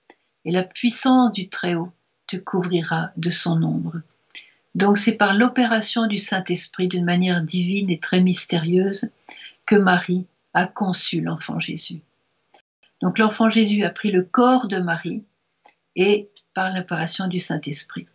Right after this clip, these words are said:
Ça ne s'explique pas scientifiquement, euh, ça n'a jamais été expliqué scientifiquement, mais nous savons par la foi que c'est ce qui s'est passé.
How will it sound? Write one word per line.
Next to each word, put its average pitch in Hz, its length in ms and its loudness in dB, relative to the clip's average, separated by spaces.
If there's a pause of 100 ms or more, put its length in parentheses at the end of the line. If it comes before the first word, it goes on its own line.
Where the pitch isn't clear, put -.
(540)
Ça 185 180 0
ne 180 100 4
s'explique - 640 -2
pas 196 180 2
scientifiquement, 185 1040 0 (680)
euh, 175 420 0
ça - 140 -8
n'a 160 100 -2
jamais 202 260 0
été 196 320 0
expliqué 185 460 0
scientifiquement, 180 880 0 (360)
mais 180 100 6
nous 185 80 2
savons 180 380 2
par 165 180 -4
la 165 120 -2
foi 175 300 -2
que 180 180 -6
c'est 180 180 -6
ce - 100 -12
qui 180 80 -4
s'est 175 160 0
passé. 170 480 -4